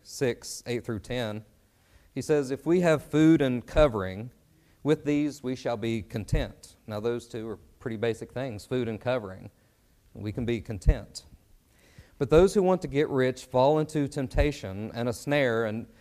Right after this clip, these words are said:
many foolish and harmful desires which plunge men into ruin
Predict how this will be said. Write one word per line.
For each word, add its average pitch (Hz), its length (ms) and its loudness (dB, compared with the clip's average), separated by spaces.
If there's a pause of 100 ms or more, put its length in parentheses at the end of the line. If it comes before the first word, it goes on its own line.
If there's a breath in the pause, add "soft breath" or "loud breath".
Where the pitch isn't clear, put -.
(320 soft breath)
many 165 300 4
foolish 147 500 4
and 113 120 -4
harmful 139 400 2
desires 117 800 0
which 110 200 -8
plunge 143 460 -2
men 135 260 -2
into 123 220 -6
ruin 139 500 0